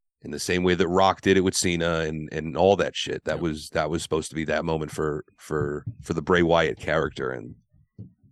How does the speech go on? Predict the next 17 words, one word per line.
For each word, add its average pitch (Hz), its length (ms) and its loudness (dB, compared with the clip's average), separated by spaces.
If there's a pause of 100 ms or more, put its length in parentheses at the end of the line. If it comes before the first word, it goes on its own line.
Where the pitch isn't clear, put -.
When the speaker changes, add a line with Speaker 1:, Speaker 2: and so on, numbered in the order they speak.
(100)
Speaker 2:
Yep. - 120 -12 (140)
Speaker 1:
and 69 440 -8
we're 76 120 -4
never 73 200 -2
gonna 71 140 -6
see 76 180 -8
where 71 120 -4
that 71 160 -4
goes. 73 300 -4
So - 80 -12
that's, - 400 -8 (800)
that's - 140 -10
pretty 76 180 0
heartbreaking. 73 640 -2
And 85 180 -2
the, 78 180 0 (200)
the 73 180 -4